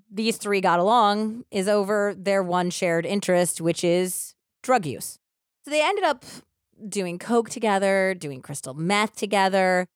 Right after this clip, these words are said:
and then w-, sometimes when they were all screwed up on drugs, it would turn sexual between Regina and Kim.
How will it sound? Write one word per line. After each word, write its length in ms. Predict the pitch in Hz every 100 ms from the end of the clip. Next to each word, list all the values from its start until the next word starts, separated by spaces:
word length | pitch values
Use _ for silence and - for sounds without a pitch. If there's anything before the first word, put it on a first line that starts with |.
| _ -
and 180 | 262
then 200 | 277 285
w-, 300 | 254 190 214
sometimes 480 | 254 320 330 349 302
when 120 | 285
they 160 | 247 214
were 400 | 202 196 190 - _ _ _
all 280 | - 190 180
screwed 260 | 175 185 170
up 140 | 170
on 160 | 156 156
drugs, 680 | 208 226 214 185 180 175 - _ _ _ -
it 140 | - 214
would 180 | 208
turn 400 | 180 - 208 196
sexual 640 | 180 180 160 - 202 196 202
between 800 | 196 - 180 165 165 156 160 160 -
Regina 880 | 185 170 147 156 160 151 151 147 151 -
and 800 | 165 151 147 143 143 143 143 - _ -
Kim. 460 | - 165 135 185